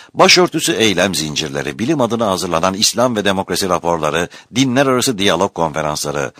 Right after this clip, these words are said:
Atatürk ve din konularının yoğun olarak tartışılmaya başlanması.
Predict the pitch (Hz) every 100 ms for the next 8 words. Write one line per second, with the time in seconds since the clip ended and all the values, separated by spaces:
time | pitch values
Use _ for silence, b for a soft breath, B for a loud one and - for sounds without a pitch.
0 | B B - 165 165 131 131 95 139 101
1 | 90 82 80 80 95 104 147 139 113 123
2 | - 101 92 87 92 85 85 78 - 71
3 | 69 67 - 65 62